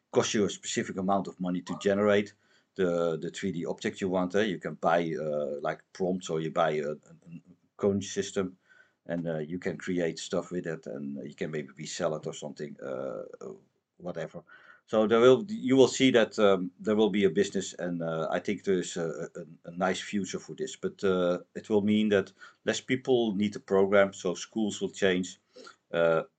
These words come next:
jobs will change, and all kinds of things will change. But I think, uh, what I want to focus as in, uh, my future, uh, what I, uh, think is more interesting, it is not the impact on humanity. That is,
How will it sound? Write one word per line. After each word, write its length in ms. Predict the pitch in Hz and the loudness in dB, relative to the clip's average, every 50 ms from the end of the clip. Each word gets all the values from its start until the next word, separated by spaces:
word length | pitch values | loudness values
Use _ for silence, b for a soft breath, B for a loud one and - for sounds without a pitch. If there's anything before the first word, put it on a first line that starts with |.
| _ _ _ _ _ _ _ _ _ _ _ _ _ _ | _ _ _ _ _ _ _ _ _ _ _ _ _ _
jobs 320 | - 131 110 104 - - - | 0 2 2 2 0 -2 -6
will 80 | 104 | -6
change, 320 | 98 - - 104 90 90 - | -6 -2 -2 -2 -2 -2 -2
and 160 | - 92 - - | -8 -12 -6 -2
all 160 | 127 117 113 | 0 0 2
kinds 260 | - 123 110 104 - | 4 4 4 4 2
of 80 | 92 85 | -2 -6
things 260 | 82 95 90 87 - | -4 -4 -4 -4 -6
will 120 | 90 80 - | -8 -8 -6
change. 440 | - - 85 78 87 90 - - _ _ _ _ _ _ _ _ _ _ _ _ _ _ _ _ | -4 -2 -2 -2 -2 -6 -10 -14 _ _ _ _ _ _ _ _ _ _ _ _ _ _ _ _
But 200 | - 90 - - | -18 -16 -6 0
I 220 | 98 110 120 127 123 | 6 8 8 8 8
think, 360 | - - 127 120 117 110 - - - | 6 4 2 2 2 0 -4 -6 -4
uh, 260 | 101 95 90 92 90 | -2 0 0 0 0
what 160 | 87 98 - | 0 2 4
I 140 | 101 98 107 | 6 6 6
want 180 | 107 110 - - | 4 2 0 -2
to 40 | 101 | -6
focus 460 | - - 110 107 95 98 110 - - | -2 2 4 4 4 4 0 -4 -4
as 220 | 92 90 - - | -4 -6 -6 -6
in, 180 | 85 76 76 78 | -6 -6 -6 -4
uh, 140 | 76 76 65 - - - _ _ 85 | -6 -6 -6 -8 -12 -20 _ _ -4
my 140 | 90 82 | -4 -4
future, 500 | 82 - - 101 104 101 - - 110 107 107 B B B B B B B B B B _ - | -4 -4 -4 -4 -4 -4 -2 -2 -2 -2 -2 B B B B B B B B B B _ -4
uh, 300 | 90 90 90 85 85 87 | 0 2 2 2 2 2
what 220 | 85 87 87 - - - - - _ _ - | 0 -2 -4 -6 -12 -20 -20 -20 _ _ -4
I, 340 | 90 95 104 107 110 110 - - | 0 0 2 2 2 0 -2 -2
uh, 120 | 104 104 98 101 | -2 -2 -2 0
think 220 | - 113 101 87 | -2 -4 -4 -2
is 160 | 104 92 - - | -4 -6 -6 -6
more 160 | 98 98 76 | -6 -4 -4
interesting, 520 | 92 92 - - 98 95 - - 95 78 90 | -6 -6 -4 -4 -4 -4 -4 -6 -8 -8 -8
it 100 | 85 87 | -8 -10
is 140 | 85 - | -8 -4
not 200 | 98 90 - - - | -4 -4 -4 -6 -10
the 120 | - - - | -12 -10 -8
impact 360 | 92 90 - - - - - | -8 -6 -4 -4 -4 -4 -4
on 180 | 85 82 80 | -8 -8 -8
humanity. 720 | 76 76 90 87 80 87 87 101 101 101 120 120 117 - _ _ _ _ _ _ _ _ _ _ _ _ _ _ _ _ _ _ _ - | -6 -6 -6 -4 -2 -2 -2 -2 -2 -2 -2 -4 -4 -6 _ _ _ _ _ _ _ _ _ _ _ _ _ _ _ _ _ _ _ -8
That 200 | 95 95 95 95 | -8 -6 -6 -6
is, 220 | 90 87 - - | -8 -10 -10 -12